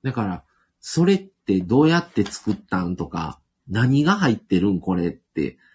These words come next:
ど-、何をどんだけ入れたん？」とか言われるんですよ。まあ、例えば、えーと、みりんと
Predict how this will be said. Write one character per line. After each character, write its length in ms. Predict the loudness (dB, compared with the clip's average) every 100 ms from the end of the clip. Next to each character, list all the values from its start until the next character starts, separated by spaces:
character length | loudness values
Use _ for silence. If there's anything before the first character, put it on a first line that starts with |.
| _ -6
ど-、 240 | -4 -4 -10 -4
何 360 | 0 2 2
を 120 | 2
ど 160 | 2 2
ん 60 | 2
だ 120 | 2
け 120 | 2
入 140 | 2
れ 120 | 2 0
た 180 | 0
ん？」 100 | -2
と 120 | -2 -2
か 400 | 0 0 -4 _ _
言 100 | 2
わ 120 | 4
れ 120 | 4
る 120 | 2 2
ん 60 |
で 100 | 0
す 100 | -4 -6
よ。 200 | -8 _ _ _ _ _ _ _ _ _ _ -4
ま 260 | 0 0 -4 -14 _
あ、 120 | 0
例 160 | 2 2
え 40 |
ば、 380 | 2 -2 -2 -8 _ _ _ _ _
え 300 | -2 0 -2
ー 60 | -4
と、 140 | -6 -6 -16 _ _ _ -2
み 160 | 0
り 120 | 2 0
ん 140 | 0
と 420 | 0 0 -2 -6